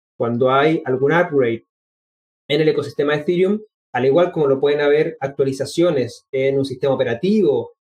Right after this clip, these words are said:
eh, al igual como lo hay, eh, actualizaciones en la red de Bitcoin, ¿cierto? Lo que se hace es actualizar los nodos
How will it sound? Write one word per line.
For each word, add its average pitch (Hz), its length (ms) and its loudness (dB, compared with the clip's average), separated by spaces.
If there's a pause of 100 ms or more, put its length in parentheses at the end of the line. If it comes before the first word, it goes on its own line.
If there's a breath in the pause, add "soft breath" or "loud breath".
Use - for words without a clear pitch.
(280)
eh, 131 220 0
al 139 120 0
igual 143 240 0
como 143 180 2
lo 139 100 4
hay, 147 220 0
eh, 131 180 -4
actualizaciones 135 880 -4
en 120 80 -4
la 117 80 -4
red 120 100 -2
de 131 80 -2
Bitcoin, 196 420 0
¿cierto? 156 500 -4 (280)
Lo 143 140 -2
que 156 100 0
se 180 120 0
hace 208 240 2
es 214 100 -2
actualizar 175 500 -2
los 196 160 2
nodos 226 460 2